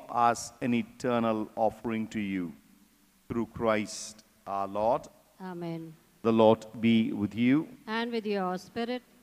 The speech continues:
Speaker 1: Lift up your hearts.
Speaker 2: We lift them up to the Lord.
Speaker 1: Let us give thanks to the Lord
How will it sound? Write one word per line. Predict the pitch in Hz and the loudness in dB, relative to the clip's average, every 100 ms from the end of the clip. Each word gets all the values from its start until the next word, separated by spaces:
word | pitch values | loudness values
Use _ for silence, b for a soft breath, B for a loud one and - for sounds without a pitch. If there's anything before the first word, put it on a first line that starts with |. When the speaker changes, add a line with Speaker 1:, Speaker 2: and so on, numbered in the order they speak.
| _ | _
Speaker 1:
Lift | 120 127 139 - | 4 6 6 4
up | 120 110 - | 2 2 4
your | 113 107 | 4 4
hearts. | 107 107 98 - - - 196 | 0 -4 -4 -6 -14 -12 -8
Speaker 2:
We | 220 | -4
lift | 233 247 | -2 -4
them | 226 233 | -4 -2
up | 226 226 - | -2 -2 -6
to | 208 | -6
the | 190 | -2
Lord. | 185 196 185 156 - | 0 0 -2 -4 -12
Speaker 1:
Let | - 113 | -6 -4
us | 110 | -4
give | 95 117 - - | -4 -4 -4 0
thanks | 113 107 98 92 - | 2 2 -4 -10 -12
to | - | -4
the | 107 | 0
Lord | 107 107 104 107 | 4 6 6 4